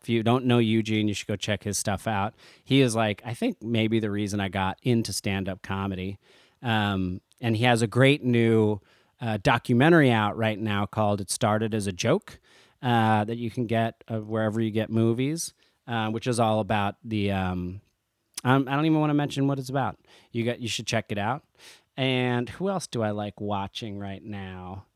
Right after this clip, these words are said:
There's so many good guys right now.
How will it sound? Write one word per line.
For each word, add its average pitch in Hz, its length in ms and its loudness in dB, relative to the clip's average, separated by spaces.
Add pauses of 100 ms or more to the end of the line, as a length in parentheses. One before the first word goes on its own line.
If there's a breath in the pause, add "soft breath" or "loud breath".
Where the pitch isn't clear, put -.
(260)
There's 131 160 -4
so 220 180 -2
many 302 200 0
good 117 360 -4
guys 113 440 -2
right 98 220 -8
now. 98 460 -12